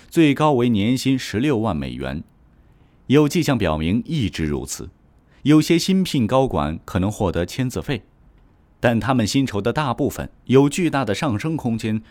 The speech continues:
还是公司的长期价值。错误的薪酬制度会从两个方面造成目标偏离：一是奖励短期目标而牺牲长期价值创造，二是奖励局部的部门的目标，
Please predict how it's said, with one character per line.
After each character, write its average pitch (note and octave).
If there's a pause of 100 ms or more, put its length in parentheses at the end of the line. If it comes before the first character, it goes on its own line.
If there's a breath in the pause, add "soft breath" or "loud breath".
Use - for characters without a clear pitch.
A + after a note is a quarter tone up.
(100)
还 F2+
是 G2
公 A#2+
司 A2
的 C#2
长 D#2+
期 A2+
价 D2
值。 A1+ (720 soft breath)
错 G3
误 E3
的 D3
薪 E3
酬 D3
制 C#3+
度 F#2+ (100)
会 C#3
从 C#3
两 A2
个 B2+
方 C3
面 A2
造 A2
成 F#2+
目 A#2+
标 A2+
偏 B2
离： C2 (380 loud breath)
一 F3
是 D#3
奖 G#2+
励 C3
短 E2
期 -
目 C3+
标 G2+ (140 loud breath)
而 G#2
牺 A#2
牲 B2
长 A#2+
期 D3+
价 C3+
值 F#2
创 -
造， - (360 loud breath)
二 C#3+
是 C3+
奖 G2
励 A#2
局 G2+
部 C3
的 - (140 soft breath)
部 E3+
门 E2
的 D#3
目 G#2+
标， D2